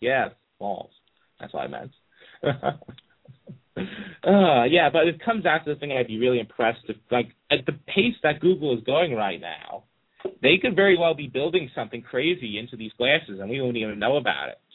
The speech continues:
Because, uh, the specs on these glasses are kinda insane when you think about it. They,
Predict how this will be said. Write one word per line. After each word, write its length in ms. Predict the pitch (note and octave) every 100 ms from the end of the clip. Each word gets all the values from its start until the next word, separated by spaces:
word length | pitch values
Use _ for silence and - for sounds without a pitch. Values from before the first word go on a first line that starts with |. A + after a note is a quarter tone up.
| _ _ _ _ _
Because, 400 | A2 C#3+ C3+ B2 B2+
uh, 220 | B2+ B2 - _ _ _
the 60 | - C3
specs 280 | - G3+ -
on 80 | E3+
these 120 | C3
glasses 380 | - C3+ C#3+ A2+
are 80 | G#2+
kinda 280 | - A2+ G#2
insane 400 | G2 A2+ G#2+ F2+
when 80 | F2+
you 80 |
think 220 | F2+ A2 G2
about 240 | E2 D#2
it. 40 | D#2 _ _
They, 120 | A2+